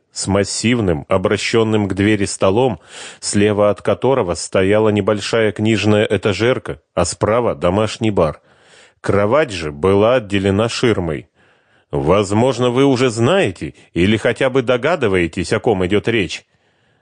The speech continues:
О бароне Генрихе фон Шварцвальде, как утверждает наша общая знакомая». «И какие суждения по этому поводу?»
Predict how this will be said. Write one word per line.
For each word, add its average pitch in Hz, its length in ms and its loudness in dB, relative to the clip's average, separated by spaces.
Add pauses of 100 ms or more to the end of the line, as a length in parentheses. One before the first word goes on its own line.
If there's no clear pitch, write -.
(140)
О 92 140 2
бароне 104 500 2
Генрихе 107 580 0
фон 123 260 0
Шварцвальде, 90 920 -2 (220)
как 95 180 0
утверждает 95 720 0
наша 98 280 0
общая 95 440 0
знакомая». 95 680 -2 (1040)
«И 107 120 0
какие 139 320 0
суждения 110 640 2
по 113 120 0
этому 104 360 2
поводу?» 127 560 0